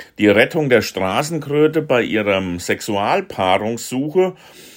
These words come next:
mindestens für jede einzelne Überquerung oder Unterquerung der Straße zweihundertfünfzigtausend Euro für die Untertunnelung gebraucht.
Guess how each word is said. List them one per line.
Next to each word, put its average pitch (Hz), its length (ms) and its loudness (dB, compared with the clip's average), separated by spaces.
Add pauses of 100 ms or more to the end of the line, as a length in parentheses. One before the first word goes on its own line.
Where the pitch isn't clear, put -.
(120)
mindestens 151 680 -4
für 123 220 0
jede 120 580 -4
einzelne 123 560 -6
Überquerung 107 720 -2
oder 92 180 -2
Unterquerung 113 720 -2
der 92 120 4
Straße 98 520 -4
zweihundertfünfzigtausend 104 1200 -2
Euro 107 300 2
für 110 140 -6
die 90 80 -6
Untertunnelung 98 840 -4
gebraucht. 95 440 0